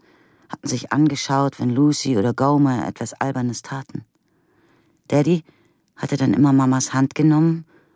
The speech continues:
und sie hatten beide gelacht. Alles Lachen floh,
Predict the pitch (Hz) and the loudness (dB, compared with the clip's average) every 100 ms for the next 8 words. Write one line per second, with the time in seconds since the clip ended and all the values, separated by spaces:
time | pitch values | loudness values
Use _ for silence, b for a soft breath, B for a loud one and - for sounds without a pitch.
0 | b - 135 139 - 131 120 120 139 139 | b -6 -2 -2 -2 -2 -2 -2 -2 -2
1 | 117 - _ _ _ _ _ _ _ _ | -4 -12 _ _ _ _ _ _ _ _
2 | _ _ _ _ _ _ _ - 160 175 | _ _ _ _ _ _ _ -4 -2 -2
3 | - 151 - 147 - - 139 135 147 | -2 -4 -4 -6 -6 -2 0 0 -4